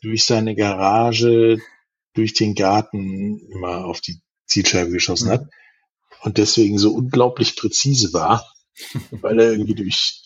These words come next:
Speaker 1: keine Ahnung, fünf Türen durchschießen musste.
Speaker 2: <laughs> Ja.
Speaker 1: Ja, vielleicht war das ja gar nicht so verkehrt, in der Pandemie zu Hause zu trainieren.
Speaker 2: Ja, vielleicht ist das der Schlüssel zum Erfolg. Und, ähm,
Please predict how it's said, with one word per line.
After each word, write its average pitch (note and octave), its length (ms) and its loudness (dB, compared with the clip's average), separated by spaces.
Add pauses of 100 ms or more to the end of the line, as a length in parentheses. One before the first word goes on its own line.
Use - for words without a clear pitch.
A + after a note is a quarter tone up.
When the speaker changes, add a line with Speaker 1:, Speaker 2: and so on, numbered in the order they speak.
Speaker 1:
keine A2+ 260 4
Ahnung, G2+ 220 2
fünf A#2 300 0
Türen A#2 280 4
durchschießen F2 500 -2
musste. A#2 360 -4
Speaker 2:
<laughs> - 40 -16 (520)
Ja. C#3 180 -8 (1160)
Speaker 1:
Ja, A#2+ 140 4
vielleicht E2+ 400 -4
war F2+ 80 2
das F2 180 2
ja F2 60 -2
gar E2 140 -6
nicht E2+ 140 -4
so - 100 0
verkehrt, - 600 -2
in C#3+ 60 -2
der G#2+ 80 -2
Pandemie F2 480 -2
zu D#2+ 180 2
Hause D#2 260 -4
zu - 180 -4
trainieren. - 420 -16
Speaker 2:
Ja, - 240 0
vielleicht G#2+ 380 -2
ist A#2 180 -6
das - 120 -2
der B2+ 100 -4
Schlüssel D3 260 0
zum B2+ 140 -2
Erfolg. D3+ 420 2
Und, A2+ 320 -10
ähm, A2 480 -6